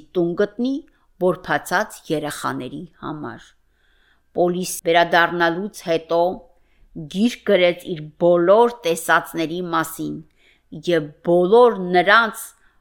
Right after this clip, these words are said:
մասին, ովքեր կորցրել են իրենց ընտանիքները։ Սա շատ խիզախ քայլ էր Զաբելի կողմից, և այդ գրությունների պատճառով ամբողջ հայ համայնքը ոտքի կանգնեց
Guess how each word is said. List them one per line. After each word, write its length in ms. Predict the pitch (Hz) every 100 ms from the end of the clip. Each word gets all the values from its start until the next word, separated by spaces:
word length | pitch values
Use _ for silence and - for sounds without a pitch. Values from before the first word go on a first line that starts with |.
| _ -
մասին, 640 | 170 180 180 - 254 262 -
ովքեր 560 | - 196 - - 226 220
կորցրել 580 | - 202 - - 214 208
են 140 | 196 190 -
իրենց 520 | 196 214 196 214 - -
ընտանիքները։ 880 | 208 202 214 220 208 - 208 170 147 - _ _ _ _ _ _
Սա 340 | - - 180 170
շատ 480 | - - 175 165 -
խիզախ 540 | - 160 156 156 139 -
քայլ 360 | - 175 220 233
էր 200 | 220 208 185
Զաբելի 560 | 160 165 147 151 156 156
կողմից, 600 | - 147 143 147 143 - _ _ _ _
և 280 | 160 180 170
այդ 180 | 196 190
գրությունների 760 | 165 165 170 - 160 156 151 156
պատճառով 840 | 151 156 151 139 139 160 240 208 - _ _ _ _ _ _
ամբողջ 600 | 165 180 160 220 302 -
հայ 260 | - 160 180 170
համայնքը 800 | 147 147 160 247 302 - 156 135 - - _
ոտքի 480 | 151 175 170 - 294
կանգնեց 600 | 302 254 240 233 233 226